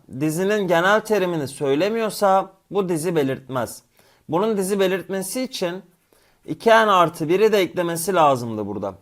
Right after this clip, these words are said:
Yani diziler konusunun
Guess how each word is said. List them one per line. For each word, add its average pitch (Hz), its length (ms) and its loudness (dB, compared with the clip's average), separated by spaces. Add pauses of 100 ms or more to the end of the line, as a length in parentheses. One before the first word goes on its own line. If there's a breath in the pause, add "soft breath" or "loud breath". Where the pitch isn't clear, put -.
Yani 170 540 2 (400 soft breath)
diziler 185 460 4
konusunun 185 680 -4